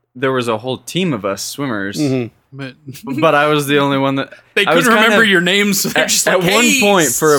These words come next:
Speaker 1: brief,
Speaker 3: swimmer."
Speaker 1: like, one to two year period of, of junior high slash early high school, I was like, I was in the swimmer group. That's
Speaker 2: Mm.
Speaker 1: like always my group, but I kind of weirdly had my foot in the door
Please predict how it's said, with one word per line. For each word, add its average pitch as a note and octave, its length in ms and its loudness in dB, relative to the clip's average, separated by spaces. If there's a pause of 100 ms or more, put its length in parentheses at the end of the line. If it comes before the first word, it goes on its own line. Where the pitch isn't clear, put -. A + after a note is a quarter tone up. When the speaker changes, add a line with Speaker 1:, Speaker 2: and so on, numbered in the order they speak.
(140)
Speaker 1:
brief, F3+ 360 2
Speaker 3:
swimmer." F#3+ 200 0
Speaker 1:
like, D3+ 200 2 (240)
one D3 280 0
to E3+ 120 0
two D3 460 0
year B2+ 640 -2 (240)
period B2 480 0
of, G#2 400 -4
of A2 160 -4
junior A#2+ 320 -2
high A2 240 -2
slash A2 340 -4
early G#2+ 280 -4
high G#2 160 -6
school, F#2 380 -12 (640)
I C3 60 2
was B2 260 0
like, G#2+ 380 0 (280)
I A#2 60 -2
was A2+ 160 -2 (100)
in F3+ 180 2
the D#3 60 2
swimmer D3+ 440 0
group. A#2+ 500 0
That's C#3 300 -2
Speaker 2:
Mm. - 20 0
Speaker 1:
like B2 320 0
always B2 300 0
my A2 160 -2
group, G#2+ 240 -6
but A#2+ 100 0
I G#2+ 80 2
kind E3 300 -4
of F3+ 240 -4
weirdly D3 480 0
had D3 180 -2
my A#2 140 0
foot D3+ 240 -4
in E3 80 -4
the D#3+ 80 -2
door D#3+ 480 2